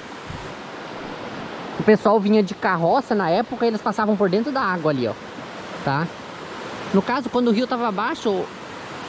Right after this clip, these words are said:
eles passavam por lá. E quando o rio tava cheio, eles passavam por aqui, ó. Só que você vê aí, ó.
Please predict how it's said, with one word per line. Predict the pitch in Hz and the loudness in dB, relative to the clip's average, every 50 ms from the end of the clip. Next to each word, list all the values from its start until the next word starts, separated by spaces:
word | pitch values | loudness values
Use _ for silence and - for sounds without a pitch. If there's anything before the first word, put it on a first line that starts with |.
| - - | -4 0
eles | - 208 214 208 | 2 2 2 2
passavam | - 247 220 - 233 226 220 247 | 0 -2 -2 -2 0 2 2 2
por | 220 294 277 269 | 4 4 2 2
lá. | 226 151 131 135 - - - - - - - - | 2 -2 -4 -6 -10 -14 -16 -16 -14 -10 -4 0
E | 196 | 0
quando | 190 247 277 277 262 | 2 4 4 4 6
o | |
rio | 233 208 254 240 | 6 6 6 4
tava | - 208 190 196 | 2 0 -2 -2
cheio, | - - 233 240 254 233 | -2 0 0 0 2 2
eles | 220 202 196 | 0 0 -2
passavam | - 226 196 - 202 190 202 208 | -2 -4 -2 -2 0 0 0 2
por | 190 240 233 | 2 0 0
aqui, | - - - - 143 123 | -2 -2 -2 0 0 0
ó. | 117 - - - - - - - - - - - - - - - - | -2 -4 -8 -12 -12 -10 -10 -10 -10 -10 -10 -8 -8 -8 -6 -4 -2
Só | 208 | 0
que | 190 - | 0 2
você | 233 233 247 - 311 320 | 2 0 2 0 0 0
vê | 269 370 339 | 0 0 2
aí, | 254 185 143 127 | 2 2 0 0
ó. | 117 | -2